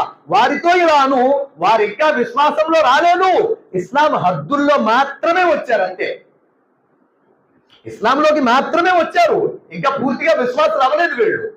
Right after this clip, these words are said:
ఈ రోజున మనం ఏమనుకుంటున్నామంటే, మన పేరు ముస్లింగా పెట్టేసుకుంటే మనంత తోపు ఎవరు లేరు. మన ఓటర్ ఐడిలో, రేషన్ కార్డులో, పాస్‌పోర్ట్లో, ఆధార్లో, అన్నింటిలో కూడా ముస్లిం ఉందండి,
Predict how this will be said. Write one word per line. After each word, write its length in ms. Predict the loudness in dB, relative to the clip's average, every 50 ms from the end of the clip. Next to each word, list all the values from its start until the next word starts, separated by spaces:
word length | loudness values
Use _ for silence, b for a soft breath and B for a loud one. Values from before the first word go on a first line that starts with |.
| _ _ _ _ _ _ _ _ _ _ _ _ _ _ _ _ _ _ _ _ _
ఈ 60 | -4 0
రోజున 280 | 0 0 2 2 0
మనం 220 | 0 0 0 0 0
ఏమనుకుంటున్నామంటే, 800 | 0 2 2 0 0 0 -2 -2 0 0 0 0 -2 -2 -2 0 0
మన 160 | 0 0 -2
పేరు 300 | -2 0 0 2 2 0
ముస్లింగా 460 | -2 -4 -8 -10 -8 -6 -6 -4 -4 -2
పెట్టేసుకుంటే 640 | -2 -2 -2 -2 -4 -6 -4 -4 -4 -2 0 2 2 0 0 -4 -6 -4
మనంత 220 | -4 -2 -2 -2
తోపు 360 | -4 -4 -2 0 0 0 2 2
ఎవరు 240 | 2 2 2 2 0
లేరు. 240 | 0 -2 -4 -4 -8 -16 -20 _ _ _ _ _ _ _ _ _ _ _ _ _ _ _ _ _ _ _ _ _ _ _ _ _ _ _ _ _ _ _ _ _ _ _ -4
మన 120 | -2 0
ఓటర్ 340 | 2 2 2 2 2 0 0
ఐడిలో, 360 | 0 0 -2 -2 0 2 2 2
రేషన్ 400 | 2 2 0 0 0 -2 -4 -2
కార్డులో, 360 | 0 0 0 0 0 -2 -4
పాస్‌పోర్ట్లో, 680 | -2 0 0 0 0 -2 -2 -2 -2 -2 0 0 0 2
ఆధార్లో, 420 | 2 2 2 2 2 2 2 2 0
అన్నింటిలో 420 | -2 -2 -2 -4 -2 -2 0 0 0
కూడా 180 | 0 0 0 0
ముస్లిం 280 | -2 -4 -6 -6 -4 -4
ఉందండి, 400 | -2 -2 -2 -2 -4 -4 -6 -8